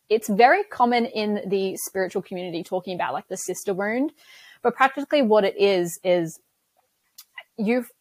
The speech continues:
you form all these beliefs around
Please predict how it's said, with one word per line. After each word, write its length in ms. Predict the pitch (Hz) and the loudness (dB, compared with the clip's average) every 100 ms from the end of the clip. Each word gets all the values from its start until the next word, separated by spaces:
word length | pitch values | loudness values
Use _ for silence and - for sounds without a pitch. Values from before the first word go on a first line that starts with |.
| - | -4
you 140 | 208 | -4
form 640 | - 262 262 294 302 302 302 _ _ | 0 4 6 6 4 2 0 _ _
all 320 | 208 226 240 | 2 4 4
these 380 | 208 214 208 185 | 4 4 2 -2
beliefs 1120 | 175 - 190 180 180 175 - - - - - - _ _ | -6 -2 0 2 0 -2 -8 -12 -12 -12 -16 -20 _ _
around 960 | 208 190 180 185 185 180 175 175 175 - | -2 0 0 0 0 0 -2 -6 -8 -12